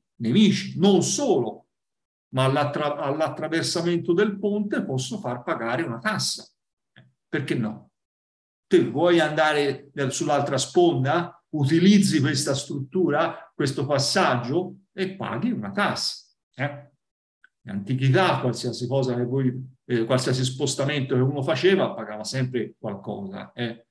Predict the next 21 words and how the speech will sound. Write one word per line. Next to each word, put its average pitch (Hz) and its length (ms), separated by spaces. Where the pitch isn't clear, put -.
Non 110 180
era 113 160
mai 113 240
gratis - 1040
il, 113 560
<clears throat> - 440
gli 151 380
spostamenti. - 960
Per 320 180
cui 285 220
c'erano 147 300
delle 131 160
porte 165 280
d'accesso, 208 560
era 196 140
come 208 140
se - 100
fosse - 220
una 170 120
fortezza, - 920
eh? - 320